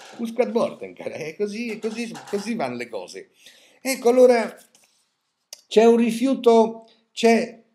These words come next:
eh, un rifiuto della dis-, soprattutto da parte della donna, che è colei nella perpetuazione della specie in patriarcato, eh, ci ha sempre rimesso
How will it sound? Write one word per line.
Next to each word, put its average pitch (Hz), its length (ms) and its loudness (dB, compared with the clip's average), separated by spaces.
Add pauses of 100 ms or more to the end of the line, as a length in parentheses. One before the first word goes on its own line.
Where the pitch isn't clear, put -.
(140)
eh, 151 400 -6
un 196 480 -4
rifiuto 220 480 -8
della 190 240 -2
dis-, 160 340 -16 (220)
soprattutto 127 720 -8
da 101 160 -4
parte 151 600 -2 (360)
della 87 260 -10
donna, 151 480 2
che - 160 -14
è 170 140 -2
colei 120 720 -4 (240)
nella 139 220 -6
perpetuazione 123 680 -10
della 104 180 -6
specie 202 560 -8
in 143 440 -10
patriarcato, 202 1700 0
eh, 185 360 -14
ci 180 80 -16
ha - 20 -18
sempre 175 340 -12
rimesso 170 680 -12